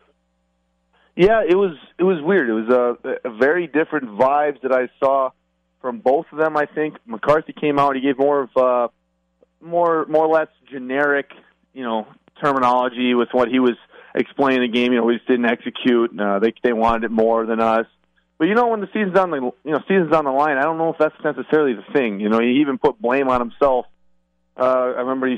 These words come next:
said one time, you know, there was a play call. Maybe I should have made, I probably should have went with the other play call that I had, um, lined up. But, I mean, he, I mean, there's some self-blame there.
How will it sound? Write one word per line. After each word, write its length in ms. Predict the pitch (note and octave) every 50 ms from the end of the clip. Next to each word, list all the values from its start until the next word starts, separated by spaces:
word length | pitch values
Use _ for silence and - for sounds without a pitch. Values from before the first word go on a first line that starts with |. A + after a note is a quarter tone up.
| - -
said 120 | D3 C#3
one 260 | B2 B2 C3+ C3+ C3 -
time, 320 | - C3+ C3+ C3+ C3 C3
you 100 | C3 B2+
know, 80 | C3 C3
there 100 | C3 B2+
was 60 | A#2
a 60 | A2
play 240 | - - C3+ C3+ C3+
call. 240 | C3+ - C3+ C3 A#2+
Maybe 220 | B2+ C3+ C#3 C#3
I 40 | B2+ -
should 100 | - D3
have 60 | C#3 B2+
made, 180 | B2+ B2+ -
I 100 | A2 A#2
probably 380 | A2+ - - C#3 C#3+ C#3 C#3 C3 -
should 120 | - C3+
have 80 | B2+ A#2
went 120 | A#2+ B2+
with 140 | A#2+ A#2+ -
the 120 | - B2 B2+
other 180 | C3 B2+ A#2+
play 260 | - - - C#3 C3 B2
call 380 | - - A#2+ A#2 A#2 B2 C3 - _ _ _ _ _
that 120 | - A2+
I 160 | A#2 A2+ A2 A2+
had, 160 | A2+ G#2 G2+ _ _ _ _ _ _ _ _ _ _ _ _
um, 420 | A#2 A2+ A2 G#2 G2+ F#2+ G2 F#2+ -
lined 400 | G#2+ A2+ A#2 A#2 A#2+ A#2+ A2+ A#2
up. 260 | C3 B2+ B2+ - - _ _
But, 260 | - A#2 A#2 A2 -
I 80 | G#2 A2+
mean, 180 | A#2+ B2 B2 C3
he, 140 | C#3 C3+
I 140 | C3 B2+ A#2
mean, 200 | A#2 A#2+ B2+ B2+
there's 200 | B2 C3 C3 A#2+ - -
some 160 | C#3+ C3 A#2 G#2+ - -
self-blame 640 | C#3 C3 C3+ - _ - B2+ C3 C3+ C3+ B2+ A#2+ A#2+
there. 360 | B2 C3+ C#3+ D3+ D#3 D#3